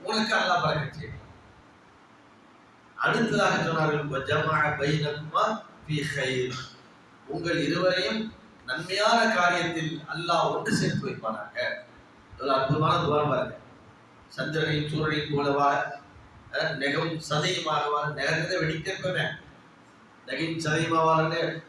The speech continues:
துவா செய்தால் அது பொருத்தமான ஒரு வார்த்தையா? கேட்பதற்கு வேணால் ஒரு வசனமாக தெரியலாம். ஆ, நல்ல அருமையா-, அருமையான வார்த்தை. பூவும் நாருமாக,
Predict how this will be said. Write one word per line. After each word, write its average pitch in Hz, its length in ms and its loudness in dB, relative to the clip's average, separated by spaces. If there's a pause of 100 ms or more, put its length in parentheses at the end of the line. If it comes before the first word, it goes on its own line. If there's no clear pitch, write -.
துவா 175 180 4
செய்தால் 180 300 2
அது 170 480 -2 (120)
பொருத்தமான 185 540 2
ஒரு - 140 2
வார்த்தையா? 180 400 2 (520)
கேட்பதற்கு 214 540 2
வேணால் 208 440 2 (200)
ஒரு 170 440 2
வசனமாக 185 520 6
தெரியலாம். 165 540 -2 (340)
ஆ, 156 180 2
நல்ல 151 180 -4
அருமையா-, 151 640 -2
அருமையான 147 320 0
வார்த்தை. 143 560 2 (1080)
பூவும் 233 460 4
நாருமாக, 175 680 2